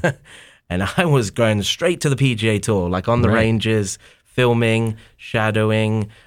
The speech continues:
Speaker 1: working with <laughs> billionaires, like, people that were famous.
Speaker 2: So it'd kinda
Speaker 1: Um,
Speaker 2: be, would your lesson with Mitch or with, uh, David be, he would be working with, say, m-, m-, you know, Charles Howell or
Speaker 1: Mm-hmm.
Speaker 2: something, and, or maybe it's a golf school and it's David working, and then he would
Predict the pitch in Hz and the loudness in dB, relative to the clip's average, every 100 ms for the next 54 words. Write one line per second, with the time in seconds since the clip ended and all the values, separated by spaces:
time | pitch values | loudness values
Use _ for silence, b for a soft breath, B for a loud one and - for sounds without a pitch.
0 | B 104 104 104 107 101 98 90 - B | B -2 -2 -2 -2 0 -2 -4 -12 B
1 | B - 98 110 107 95 117 107 113 101 | B -8 -4 -2 -2 -4 -6 -6 -6 -8
2 | - 101 98 - 123 113 113 107 90 92 | -6 -6 -6 -6 -6 -4 -4 -2 -4 -6
3 | - 113 107 107 101 95 - B B - | -6 -4 -2 -2 -2 -4 -10 B B -2
4 | 117 110 - - 98 92 117 113 120 113 | 0 0 2 2 2 2 0 0 -2 0
5 | 131 113 117 - 127 110 110 110 - - | 0 2 0 0 0 2 2 0 -4 -4
6 | 98 101 113 98 - - 95 92 95 - | 2 4 4 0 -4 -2 -2 0 -2 0
7 | 92 87 85 87 107 104 101 90 98 92 | 0 2 0 -2 -2 0 -4 -2 -2 0
8 | 90 85 b b b b b 123 123 107 | -2 -4 b b b b b 0 0 0
9 | 113 107 104 - 101 98 95 - 98 95 | 0 0 0 -2 0 0 -2 -2 0 0
10 | 95 90 87 - - - 101 - 98 - | 0 -2 -6 -12 -20 -6 -4 0 -2 0
11 | 98 95 90 82 - 113 104 104 101 92 | -4 -2 -2 -2 0 0 0 -2 0 0
12 | 92 87 - 98 90 92 90 85 82 - | 2 0 0 -2 -2 -2 -2 -2 -4 -6
13 | - 120 139 131 113 104 113 107 110 95 | -2 0 0 0 -2 -2 -2 0 0 -2
14 | - 113 98 95 90 - 110 110 104 95 | -2 0 0 0 -2 -4 -2 -2 -2 0
15 | 104 98 101 98 95 92 110 104 98 | 0 0 -2 0 0 0 0 0 0